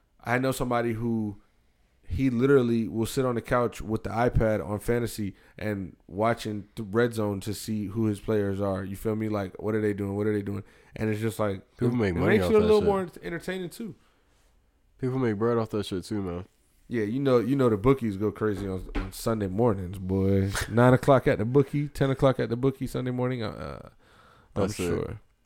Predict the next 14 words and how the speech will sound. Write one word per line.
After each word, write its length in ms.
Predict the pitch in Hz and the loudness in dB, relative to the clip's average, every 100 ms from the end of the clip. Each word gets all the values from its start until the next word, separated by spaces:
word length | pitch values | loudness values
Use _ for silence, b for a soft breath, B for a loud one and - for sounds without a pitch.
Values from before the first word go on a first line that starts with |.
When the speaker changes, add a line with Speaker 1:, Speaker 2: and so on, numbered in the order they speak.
| - | -6
Speaker 2:
Uh, 60 | 85 | -4
I 80 | 82 | -4
can't 260 | - 80 76 | -4 -4 -4
do 120 | 73 | -4
that. 220 | 67 67 - - - - | -4 -4 -8 -20 -16 -10
Speaker 1:
I 100 | - | -8
can't 260 | - - | -6 -8
do 100 | - - | -4 -6
that. 180 | 131 - _ _ _ _ - | -6 -12 _ _ _ _ -10
Speaker 2:
But, 180 | 85 82 | -6 -4
uh, 340 | 80 76 76 - - _ _ _ _ _ _ _ _ _ - | -4 -4 -6 -12 -20 _ _ _ _ _ _ _ _ _ -10
who 180 | 82 | -10
else? 200 | 67 - | -10 -14
Uh, 640 | 62 50 52 50 50 50 | -12 -12 -12 -12 -12 -14